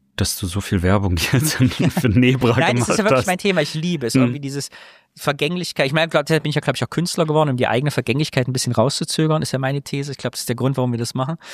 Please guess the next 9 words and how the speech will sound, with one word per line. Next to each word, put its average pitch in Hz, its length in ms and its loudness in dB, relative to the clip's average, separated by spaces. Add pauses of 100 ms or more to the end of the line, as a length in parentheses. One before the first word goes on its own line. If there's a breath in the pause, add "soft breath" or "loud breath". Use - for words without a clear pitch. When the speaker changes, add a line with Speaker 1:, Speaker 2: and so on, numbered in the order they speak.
(1000 loud breath)
Speaker 2:
Das, 139 260 -2
was 127 80 0
von 131 160 0
mir 120 140 2
bleibt, 113 500 0
ist - 220 -8
es - 100 -8
einfach - 600 -2 (520)
toll. - 300 -4